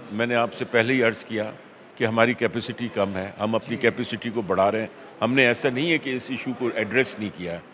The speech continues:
हमने इस issue को address किया। ज़रूर उस process में time लगता है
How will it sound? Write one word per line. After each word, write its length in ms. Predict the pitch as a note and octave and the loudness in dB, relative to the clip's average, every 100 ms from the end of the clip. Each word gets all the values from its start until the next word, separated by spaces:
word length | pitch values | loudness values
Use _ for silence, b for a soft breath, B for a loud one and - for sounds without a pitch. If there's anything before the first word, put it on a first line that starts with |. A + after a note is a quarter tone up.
| B B | B B
हमने 240 | G2+ A#2+ C3 | -2 2 2
इस 140 | A#2+ | 0
issue 220 | B2+ C3+ | -4 -4
को 100 | B2+ | 0
address 360 | A2 G2+ C3 B2 | -2 2 2 2
किया। 260 | - A#2+ C3 | -4 -4 -2
ज़रूर 380 | A2 B2 C#3+ B2 | -2 -2 -2 -6
उस 100 | A#2 | -10
process 480 | - A#2+ A#2 C3 - | 0 0 0 -8 -6
में 120 | B2 | -6
time 300 | A#2+ A#2 B2+ | 0 0 0
लगता 280 | A2 G2+ A2+ | -2 -4 -2
है 160 | A#2 | -2